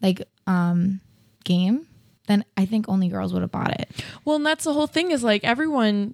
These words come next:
Speaker 2: who was into video games was like, "Ah, a video," like, if
Speaker 1: Mm-hmm.
Speaker 2: anyone who's into science fiction is like, "Yes, I'm interested."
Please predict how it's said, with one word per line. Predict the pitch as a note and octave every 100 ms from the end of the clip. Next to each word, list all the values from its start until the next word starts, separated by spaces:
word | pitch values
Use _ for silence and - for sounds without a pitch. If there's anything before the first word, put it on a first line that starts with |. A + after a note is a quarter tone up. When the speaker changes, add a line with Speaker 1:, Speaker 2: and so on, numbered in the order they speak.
| -
Speaker 2:
who | A#3
was | A#3 A3
into | A3+ G#3
video | G#3 G#3
games | G3+ F#3+ F#3+ G3
was | F#3+
like, | G3 -
"Ah, | D4 F#3+
a | G3
video," | B3+ C#4 G3+ -
like, | G3+ - G#3+
if | A3
Speaker 1:
Mm-hmm. | A3+
Speaker 2:
anyone | E4+ E4+
who's | C#4+
into | C#4+ C4
science | A3+ A#3+ G#3+ -
fiction | A#3+ - F#3+ D#3 F3 - - - - _ _ _ _
is | A3 G#3+
like, | G#3+ G#3+
"Yes, | D4+ F#3+ G3+
I'm | G3+
interested." | B3+ A3+ G3 F#3 F3+ -